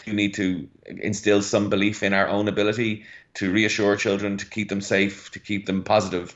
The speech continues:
uh, and not allow them to get overwhelmed, and, and in the process, not allowing ourselves to get overwhelmed either.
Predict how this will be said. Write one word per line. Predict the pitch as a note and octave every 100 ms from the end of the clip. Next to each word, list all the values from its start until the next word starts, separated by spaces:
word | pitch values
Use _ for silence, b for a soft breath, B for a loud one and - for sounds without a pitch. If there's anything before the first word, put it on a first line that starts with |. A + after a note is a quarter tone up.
| B B B
uh, | -
and | G2+ F#2 F#2+ F#2+ F2+
not | G2+ G2+ G#2+
allow | F#2+ F#2+
them | F#2
to | F#2
get | F#2
overwhelmed, | F2+ F2 F#2+ G2+ F#2+ F#2
and, | - F#2+
and | F#2
in | G2+
the | F#2+
process, | G#2 G2+ G2+ G2
not | F#2 G2
allowing | G2 G2+ G2+ G2
ourselves | - G2 F2+ F2
to | -
get | G#2+
overwhelmed | F#2+ G2 G2+ G2 F#2
either. | G2+ G2 -